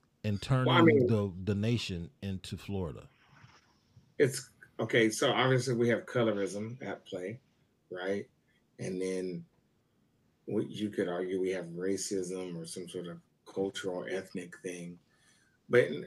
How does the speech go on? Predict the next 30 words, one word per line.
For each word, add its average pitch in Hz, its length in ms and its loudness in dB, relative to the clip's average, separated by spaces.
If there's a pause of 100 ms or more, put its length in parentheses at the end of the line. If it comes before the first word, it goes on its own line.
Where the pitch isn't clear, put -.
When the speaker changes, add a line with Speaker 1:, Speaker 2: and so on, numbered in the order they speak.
(160)
Speaker 2:
you 147 220 0
know 113 160 2
what 98 160 -2
it 92 140 -6
is, 92 300 -4
man. 104 320 -4
If 98 160 -6
you 139 160 -2
got 131 300 2
melanin 104 600 0
in 98 140 -6
your 92 80 -8
skin, 107 460 0
the 95 60 -4
people 110 560 2
that 101 220 -2
lack 107 340 2
it 107 160 6
are 95 100 -6
kinda 110 320 0
jealous 113 440 6
and 120 120 0
they 120 80 2
be 120 160 2
hating. 120 300 2 (840)
And 98 220 -2
that's 98 180 -2
what 107 120 4
it 107 100 6
is. 104 260 4